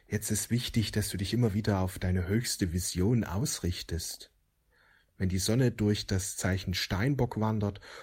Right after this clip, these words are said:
und gleichzeitig eine Konjunktion zum Pluto bildet, geht es auch darum, sich immer mehr für die Berufung zu öffnen.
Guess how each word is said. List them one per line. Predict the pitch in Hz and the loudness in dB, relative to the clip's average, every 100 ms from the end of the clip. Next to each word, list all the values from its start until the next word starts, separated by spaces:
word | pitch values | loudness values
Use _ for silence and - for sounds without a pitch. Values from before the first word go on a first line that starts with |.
| - | -6
und | 107 | -4
gleichzeitig | 98 98 110 127 - 120 101 - | 0 2 2 0 0 0 0 -2
eine | 95 98 | -2 -2
Konjunktion | 92 107 101 98 - 110 104 123 | 0 0 0 -2 0 2 2 2
zum | - 101 95 | 0 -2 -2
Pluto | - 127 170 110 92 | -4 0 0 2 2
bildet, | 90 87 110 147 - - - - _ | 2 2 2 -2 -8 -20 -20 -20 _
geht | 208 208 | 0 0
es | - - | -2 -2
auch | 104 185 - | 0 0 0
darum, | - 98 82 101 185 - - - | -2 0 0 -2 -4 -8 -20 -8
sich | 104 98 | -4 0
immer | 120 131 | 2 2
mehr | 104 101 147 | 2 2 0
für | - | -2
die | 101 | -2
Berufung | 95 98 131 190 - 98 85 | 2 2 0 0 2 2 0
zu | - - | -4 -4
öffnen. | - - - 80 73 | -6 -8 -4 -4 -4